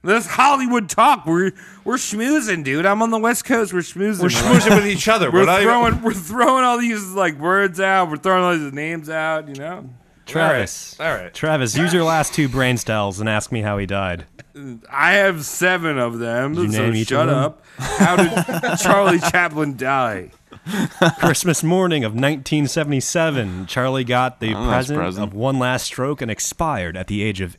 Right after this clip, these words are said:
Speaker 3: eighty-eight.
Speaker 2: That's
Speaker 4: Yeah,
Speaker 2: pretty
Speaker 4: yeah,
Speaker 2: good.
Speaker 4: that's
Speaker 3: Pretty
Speaker 4: good
Speaker 3: good.
Speaker 4: life.
Speaker 1: That's a, yeah, that's a long life of, life of early pussies.
Speaker 4: Yeah.
Speaker 3: <laughs> Early pussies, is, is that what we just called underage fucking? Okay, cool.
Speaker 1: Yeah.
Speaker 2: I guess Travis,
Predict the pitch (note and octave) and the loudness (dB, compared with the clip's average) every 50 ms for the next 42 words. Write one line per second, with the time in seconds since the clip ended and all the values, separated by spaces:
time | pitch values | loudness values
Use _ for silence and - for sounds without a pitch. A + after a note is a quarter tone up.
0 | _ - A#2 A#2+ A#2+ A#2 G#2+ F#2+ F2+ D#2 D#2 - _ _ _ _ _ _ _ - | _ -8 -6 -4 -4 -2 -4 -4 -4 -6 -10 -14 _ _ _ _ _ _ _ -18
1 | - A#3+ - - - - - G3+ F#3+ D#3 C#3 C#4+ D4 B3+ D#3+ D#3+ C#3+ - F3+ F3 | -14 -14 -12 -10 -10 -6 -4 -4 -2 0 2 2 2 4 2 2 2 2 0 0
2 | C#3+ C3+ C#3 - - E3+ - G#2+ - - - - - - - - - _ _ _ | 0 2 2 2 2 0 0 -4 -10 -14 -16 -16 -16 -18 -18 -20 -20 _ _ _
3 | _ F#3 G#3 A#3+ B3+ G#3+ B3 A3+ G3+ - - - F#3 G3+ A#3+ A#3 G#3+ F#3 D3+ B2 | _ 0 0 0 2 2 0 0 -2 -2 -6 -8 -4 0 2 2 2 2 0 -4
4 | A2 A#2 A#2+ C#3+ D#3+ E3+ F#3+ G3 F3 E3 E3 F3 F3 E3 D#3+ E3 E3+ E3+ E3 - | -10 -14 -6 -4 -4 0 0 0 0 2 2 2 2 2 2 2 2 2 0 -2
5 | F#3 E3 D3 - C#3+ D3+ D#3+ E3+ E3+ - - D3 B2 G#2+ - - - C3+ D3 E3 | -6 -6 -6 -8 -2 0 0 0 0 -2 -4 -8 -8 -10 -10 -4 -2 0 0 2
6 | E3 E3 D#3+ D#3+ D#3+ D#3+ C3+ - F3+ F3+ E3+ D3 C3 A2+ A2 A#2 C3 C#3+ B2+ - | 2 2 2 0 0 -2 -4 -2 -2 -2 -2 -4 -6 -6 -6 -4 -2 -2 -2 -2
7 | - - - - - - - - F#3 E3 E3+ D3+ - - - D3+ C#3+ C#3+ - D#3+ | -4 -4 -6 -6 -6 -8 -2 0 0 0 0 0 -2 -4 -4 -2 -2 -2 0 0
8 | E3 D#3+ D3 C#3+ C3+ C3 B2 B2 A#2 A#2 - B2+ B2 A#2 C3 B2+ C3 C3+ C#3 C#3+ | 0 0 0 -2 -4 -6 -6 -8 -12 -14 -12 -10 -8 -6 -4 -4 -4 -6 -6 -4
9 | C#3+ C#3 C3+ C3+ C3 - - C3+ C3+ C3+ C3 B2+ C3+ C3 C3 B2+ B2+ B2+ C3 B2 | -4 -2 -2 -2 -4 -6 -6 -6 -6 -4 -4 -2 -2 -2 -2 -2 -2 -4 -4 -6
10 | - - C#3 C3 - D#3 D#3 C#3 - _ _ _ _ _ - G2+ B2 C#3 - G#2+ | -6 -6 -6 -4 -4 -6 -6 -8 -8 _ _ _ _ _ -4 -4 -4 -2 -2 -4
11 | G2+ F#2+ - - A#2 F#2+ E2+ D3+ E3 D3+ B2 - - A#2+ B2+ E3 F#3 F3 - E3 | -6 -6 -4 -6 -6 -4 -4 -4 -4 -4 -4 -4 -4 -4 -4 -4 -6 -4 0 2
12 | D#3+ E3+ E3+ E3 C#3+ - | 4 4 4 2 -2 -6